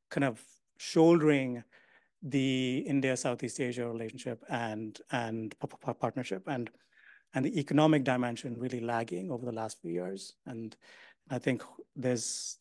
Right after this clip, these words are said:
a lot of discussions and dialogues happening how they can deepen that.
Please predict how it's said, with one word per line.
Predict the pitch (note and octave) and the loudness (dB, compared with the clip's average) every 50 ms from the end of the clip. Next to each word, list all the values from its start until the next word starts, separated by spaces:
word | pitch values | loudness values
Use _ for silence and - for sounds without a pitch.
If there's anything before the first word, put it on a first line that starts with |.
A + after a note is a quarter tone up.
| _ _ - | _ _ -2
a | C#3 | 0
lot | C3 C#3 D3 D3+ D#3 | 4 6 6 8 6
of | D3+ B2+ - - - - | 6 4 0 -6 -10 -8
discussions | C#3 A#2 - - D3 C3 - - C#3+ C3 B2 | -8 -6 -2 0 0 0 2 2 0 0 0
and | B2 A#2+ | 0 0
dialogues | C3 B2+ B2+ B2 B2 A#2+ - | 2 2 2 2 2 0 0
happening | - B2+ A#2+ - - B2+ A#2 | -2 -2 -2 -2 -4 -4 -2
how | A2+ B2+ B2 C3 B2+ - - - - - - - - _ _ - | 0 0 0 0 0 -2 -8 -16 -20 -20 -20 -20 -20 _ _ -6
they | - | -4
can | C3 - C3+ B2 | -2 -2 -2 -2
deepen | A#2 C3 B2+ - - F3 | 0 -2 -2 -2 -4 -4
that. | - F3+ - - - | -2 -2 -4 -4 -6